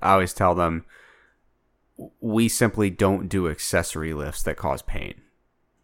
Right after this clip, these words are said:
Period. I-, if you're doing an accessory lift and you feel pain, you cut it." You know, it's, it's just not at all worth it to me. Now, if it's, like, a primary movement that we've really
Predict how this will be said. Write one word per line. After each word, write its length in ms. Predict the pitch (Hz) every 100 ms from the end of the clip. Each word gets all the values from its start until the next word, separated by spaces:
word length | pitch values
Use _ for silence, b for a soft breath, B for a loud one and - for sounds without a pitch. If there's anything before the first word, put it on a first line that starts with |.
| _
Period. 500 | - 107 87 69 - - _ - -
I-, 120 | -
if 160 | 90 87
you're 100 | 85
doing 260 | 107 117
an 80 | 107
accessory 500 | 101 - 104 - 101
lift 240 | 98 90
and 100 | 85
you 60 | 80
feel 260 | - 123 127
pain, 340 | 127 127 127
you 100 | 131
cut 280 | 95 - 85
it." 120 | - _ _ _ _ _ _ _ -
You 100 | 87
know, 100 | 80
it's, 280 | 78 82 -
it's 160 | 95
just 260 | - - -
not 340 | 98 95 92
at 80 | 87
all 200 | 85 80
worth 240 | 80 69 -
it 120 | -
to 100 | 76
me. 260 | 58 - _ B B B B B B B _ _
Now, 320 | 104 98 90
if 160 | 73 -
it's, 180 | 90 -
like, 180 | 85 73
a 60 |
primary 640 | - - 98 98 95 92 85
movement 440 | 90 87 90 82
that 100 | -
we've 220 | 82 80
really 400 | 90 85 80 76